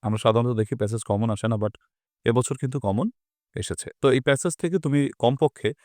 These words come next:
দশ নম্বর, বিশের ভিতরে দশ নম্বর একেবারে,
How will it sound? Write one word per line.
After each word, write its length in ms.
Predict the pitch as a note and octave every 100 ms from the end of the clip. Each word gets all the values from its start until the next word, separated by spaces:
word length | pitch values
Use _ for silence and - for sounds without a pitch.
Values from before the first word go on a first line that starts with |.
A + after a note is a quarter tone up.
| _ _ G#2
দশ 280 | A2+ C#3+ -
নম্বর, 260 | C#3 G2 D3 - _ - G#2+
বিশের 240 | B2+ D#3
ভিতরে 280 | D3 C#3+ D3
দশ 180 | A2 A#2 -
নম্বর 220 | C3 C3+ C3
একেবারে, 460 | A#2 C3 B2 B2+